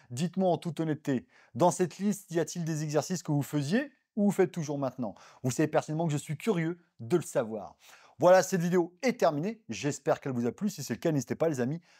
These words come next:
Abonnez-vous à la chaîne et laissez un petit pouce bleu. C'est gratuit et ça fait toujours plaisir, ce petit signe de soutien.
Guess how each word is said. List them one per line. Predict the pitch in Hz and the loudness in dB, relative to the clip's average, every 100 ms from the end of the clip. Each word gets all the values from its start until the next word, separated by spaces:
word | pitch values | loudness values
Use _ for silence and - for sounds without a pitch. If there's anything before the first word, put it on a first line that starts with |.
| _ _ | _ _
Abonnez-vous | - 165 156 175 170 165 | 4 4 4 2 2 0
à | |
la | 160 | 0
chaîne | - 196 | -2 -2
et | 185 | 0
laissez | 170 175 | -2 -2
un | |
petit | 151 - | -4 -2
pouce | 180 151 | -2 0
bleu. | 185 185 - - | 2 2 0 -8
C'est | - 202 | -6 -4
gratuit | 165 190 - 190 208 214 - - | 0 0 0 -2 -2 -2 -6 -6
et | |
ça | 156 160 | -4 -2
fait | 156 | -2
toujours | - 208 185 | 2 4 4
plaisir, | - 139 190 | 0 0 0
ce | - | 0
petit | 156 - | -6 -8
signe | - 226 160 | 0 2 4
de | 208 | 2
soutien. | 196 - 240 - 180 120 | 0 -2 -2 -2 -4 -6